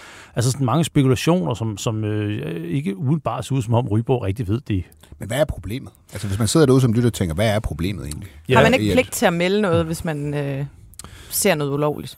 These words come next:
Speaker 1: Altså, problemet er, hvis du som journalist går ind, øh, og fortæller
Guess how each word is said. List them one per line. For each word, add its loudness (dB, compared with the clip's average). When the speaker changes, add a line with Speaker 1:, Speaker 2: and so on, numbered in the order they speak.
Speaker 1:
Altså, 4
problemet 2
er, 4
hvis -2
du -4
som 0
journalist 2
går -2
ind, 4
øh, 4
og 0
fortæller 0